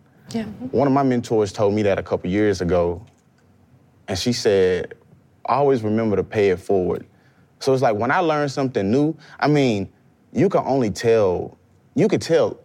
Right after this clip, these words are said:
Speaker 2: everyone, but only some people will listen.
Speaker 1: Yeah.
Speaker 2: Uh, a lot of Black people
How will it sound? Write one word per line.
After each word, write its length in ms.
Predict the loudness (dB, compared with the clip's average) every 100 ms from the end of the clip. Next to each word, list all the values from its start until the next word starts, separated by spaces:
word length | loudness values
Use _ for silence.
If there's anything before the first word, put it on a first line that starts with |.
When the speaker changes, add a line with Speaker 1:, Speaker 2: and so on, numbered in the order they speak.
| -2
Speaker 2:
everyone, 560 | 0 2 -2 -6 -10 -16 _ _
but 80 | 0
only 400 | 2 2 0 -4
some 280 | -4 0 0
people 240 | 0 0
will 140 | 0 2
listen. 420 | 0 0 -8 -18 -20 -14
Speaker 1:
Yeah. 180 | -12 -12 -14 -20 -20 -20 -4
Speaker 2:
Uh, 500 | 0 2 2 0 -6 -12 -20 -20 _ _ _ _ _ _ -20 _ _ _ -4
a 60 |
lot 300 | 0 2 2
of 120 | 0
Black 300 | 0 0 -2
people 600 | -4 -6 -2 0 0 -2